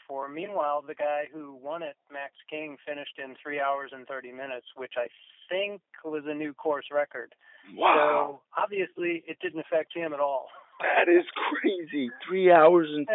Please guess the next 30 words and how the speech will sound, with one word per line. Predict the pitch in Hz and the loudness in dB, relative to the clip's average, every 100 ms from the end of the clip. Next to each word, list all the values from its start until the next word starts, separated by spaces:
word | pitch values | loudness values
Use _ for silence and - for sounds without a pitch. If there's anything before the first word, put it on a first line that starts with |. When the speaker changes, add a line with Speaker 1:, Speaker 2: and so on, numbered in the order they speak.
| 156 | 8
Speaker 2:
forty | 151 175 | 8 6
Speaker 1:
Yeah. | |
Speaker 2:
minutes? | 175 180 190 180 - _ _ _ _ _ _ _ | 0 0 0 -2 -18 _ _ _ _ _ _ _
Speaker 1:
Three | 175 196 202 - | -4 -4 -4 0
thirty | 175 196 202 160 127 - | 4 4 0 -4 -6 -2
something. | 143 127 156 117 - | -2 -2 -4 -4 2
Speaker 2:
Whoa. | 98 113 127 113 82 73 73 _ _ _ _ _ _ | 10 12 12 12 10 4 -2 _ _ _ _ _ _
Speaker 1:
Yeah. | 151 147 143 135 123 117 113 113 - - - | -10 -4 -2 0 2 0 -6 -14 -18 -18 -18
Speaker 2:
That | - | -18
is | - | -4
Speaker 1:
But | 175 165 | 2 2
Speaker 2:
nuts. | 269 254 180 | 2 2 2
Speaker 1:
that's | - | -4
the | 180 | -6
difference | 180 175 175 156 | -6 -4 -8 -8
between, | - - 170 160 151 151 | -12 -8 -6 -4 -6 -4
uh, | 147 143 143 147 | -2 0 -2 -6
you | 156 | -10
know, | 147 139 - | -12 -12 -12
somebody | 156 151 147 | -12 -10 -6
like | 143 139 | -6 -8
me | 147 151 139 139 143 135 | -12 -12 -12 -14 -12 -12
and | 135 135 127 _ _ - | -12 -18 -20 _ _ -8
an | 147 127 | -6 -6
elite. | 135 120 - _ _ | -8 -12 -20 _ _
Speaker 2:
Yeah, | 139 143 143 110 | 0 8 10 10
Speaker 1:
It's | 107 | 8
just | 107 | 4
Speaker 2:
exactly. | 123 120 107 120 92 90 - _ _ _ _ _ - | 8 10 10 4 0 0 -10 _ _ _ _ _ -6
Speaker 1:
they're, | 156 156 | -4 -4